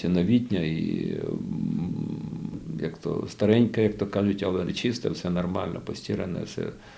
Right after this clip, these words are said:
складено. Це ми передаємо і передавали. Звичайно, е, від'їжджали в Микол-, їздили в Миколаїв, в Херсонську область, супроводжували грузи,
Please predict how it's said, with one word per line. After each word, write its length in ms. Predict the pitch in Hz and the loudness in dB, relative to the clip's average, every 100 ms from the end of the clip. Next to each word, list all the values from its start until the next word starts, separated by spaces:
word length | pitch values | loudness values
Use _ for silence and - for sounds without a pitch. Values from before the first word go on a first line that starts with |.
| - | -20
складено. 540 | - - 92 85 82 80 | -16 -2 -2 0 -2 -2
Це 180 | - 101 | -2 0
ми 220 | 104 113 | 2 0
передаємо 1200 | 113 101 107 104 104 98 95 92 92 85 85 - - - - | 0 0 2 2 2 0 -2 -2 -2 -2 -4 -6 -10 -20 -6
і 80 | 104 | -4
передавали. 720 | 101 98 98 85 82 50 50 - - - - - - - - - | 0 0 2 2 2 0 -2 -6 -14 -20 -20 -20 -20 -20 -16 -2
Звичайно, 500 | 104 104 127 117 101 | -2 2 2 4 2
е, 160 | 85 - - - - 50 - - - 90 | 2 0 0 0 0 -2 -2 -2 -2 2
від'їжджали 720 | 110 110 104 113 104 98 90 80 - 80 | 4 4 4 6 6 4 2 -6 -12 -6
в 320 | 82 87 87 | -4 -4 2
Микол-, 340 | 101 101 98 | 2 4 4
їздили 460 | 98 113 101 104 92 | 6 6 6 6 6
в 40 | |
Миколаїв, 720 | 92 92 92 87 87 85 82 82 - - - - - | 4 2 4 4 6 4 0 -4 -8 -20 -20 -20 -8
в 40 | |
Херсонську 640 | - 92 - 90 82 - 82 | 0 2 4 2 2 0 -4
область, 400 | 78 87 87 - - - - | -2 -4 -6 -8 -12 -12 -12
супроводжували 760 | - 95 90 85 87 82 82 - - - - - - - - - | 0 2 4 2 0 -2 -2 -4 -10 -20 -20 -20 -20 -20 -14 -10
грузи, 520 | 87 90 87 80 80 | 0 4 4 2 0